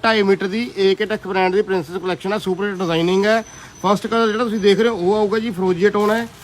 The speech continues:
ਨੈਕਸਟ ਦੇਖੋ ਪਿਸਤਾ ਕਲਰ ਆ ਗਿਆ ਜੀ, ਬਹੁਤ ਸੋਹਣੇ ਸੋਹਣੇ ਕਲਰ ਨੇ। ਬਾਟਮ ਦੇ ਵਰਕ ਹੈ, ਪ੍ਰਾਈਸ ਤੇਰਾਂ ਸੌ ਪੰਜਾਹ ਜੀ, ਮਾਰਕੀਟ ਰੇਟ ਲੈਣਾ ਅਠਾਰਾਂ ਸੌ ਜਾਂ ਉੱਨੀ ਸੌ ਹੈ ਜੀ,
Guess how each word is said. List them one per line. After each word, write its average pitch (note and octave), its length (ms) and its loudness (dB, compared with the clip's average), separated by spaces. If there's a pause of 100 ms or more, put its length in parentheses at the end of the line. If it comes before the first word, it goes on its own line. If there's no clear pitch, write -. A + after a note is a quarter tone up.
(240)
ਨੈਕਸਟ G#3 260 -2
ਦੇਖੋ A3 240 0
ਪਿਸਤਾ A3 340 0
ਕਲਰ G#3+ 180 -2
ਆ A3 80 6
ਗਿਆ A3 100 0
ਜੀ, A3 120 -4
ਬਹੁਤ F#3+ 280 0
ਸੋਹਣੇ A3+ 140 0
ਸੋਹਣੇ A3+ 180 0
ਕਲਰ G#3 240 0
ਨੇ। A3 100 2
ਬਾਟਮ F#3+ 380 0
ਦੇ A3 80 2
ਵਰਕ F#3+ 280 -2
ਹੈ, G#3+ 60 0
ਪ੍ਰਾਈਸ G#3 300 2
ਤੇਰਾਂ G#3 280 4
ਸੌ F3+ 100 -4
ਪੰਜਾਹ F3+ 260 2
ਜੀ, D3+ 180 0 (440)
ਮਾਰਕੀਟ G#3 360 2
ਰੇਟ A3+ 280 4
ਲੈਣਾ A3+ 220 4
ਅਠਾਰਾਂ G3+ 340 4
ਸੌ G3 120 -4
ਜਾਂ A#3+ 100 4
ਉੱਨੀ G#3+ 200 4
ਸੌ G3+ 160 0
ਹੈ A3 40 -2
ਜੀ, A3+ 140 -4